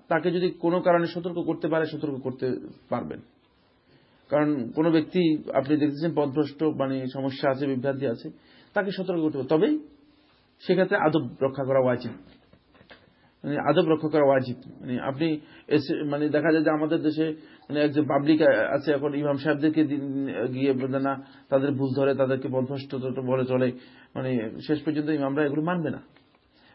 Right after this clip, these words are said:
এখন তাকে যদি আপনি আরো সুন্দরভাবে দাওয়াত টাওয়াত দিয়ে কিছু খাওয়াই টাওয়াই ফুলাই টুলাই দেন, "আপনি ভালো টালো,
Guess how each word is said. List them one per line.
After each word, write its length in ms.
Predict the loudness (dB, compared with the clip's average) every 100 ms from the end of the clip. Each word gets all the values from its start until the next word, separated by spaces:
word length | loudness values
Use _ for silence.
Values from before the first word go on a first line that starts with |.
| _ -20 -20 -20 -20 -20 -10 -4
এখন 220 | -4 0
তাকে 240 | 0 2
যদি 180 | 2 4
আপনি 200 | 4 2
আরো 260 | 2 4 2
সুন্দরভাবে 540 | 0 0 2 4 4
দাওয়াত 300 | 4 4 4
টাওয়াত 220 | 4 4
দিয়ে 180 | 4 -2
কিছু 260 | -2 -4 -4
খাওয়াই 300 | 0 0 2
টাওয়াই 260 | 2 0
ফুলাই 240 | 0 0 0
টুলাই 260 | 2 0
দেন, 160 | 0 -2
"আপনি 240 | -6 -4
ভালো 200 | -2 -2
টালো, 360 | 0 0 0